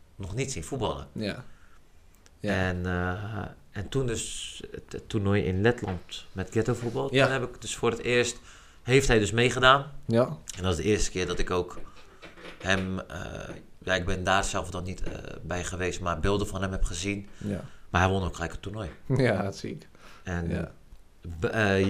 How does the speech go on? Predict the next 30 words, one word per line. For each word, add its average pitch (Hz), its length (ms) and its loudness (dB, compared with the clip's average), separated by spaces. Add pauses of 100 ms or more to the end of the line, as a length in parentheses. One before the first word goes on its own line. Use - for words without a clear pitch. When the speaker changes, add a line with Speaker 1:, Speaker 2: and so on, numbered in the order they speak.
Speaker 1:
het 90 180 -6
jammere 120 320 6
was 110 160 4
dat 104 180 0
hij, 95 580 4
eh, 82 80 0
op 87 200 -6
ons 87 240 -6
W 90 160 2
K - 80 -6
is 101 320 4
hij 92 140 0
geblesseerd 87 500 0
uitgevallen 80 580 -2
in 82 160 -8
de, 117 100 -4
Speaker 2:
Ja, 113 200 6
klopt, 131 240 0
ja, 95 60 -2
Speaker 1:
eh, 101 60 -2
Speaker 2:
die 101 80 -2
Speaker 1:
het - 100 -8
was 104 100 0
de 95 60 -2
Speaker 2:
tweede - 0 -
Speaker 1:
kwartfinale 95 540 0
of 92 100 -6
achtste - 280 -6
finale. 92 320 -8
Speaker 2:
Ja. 101 220 -2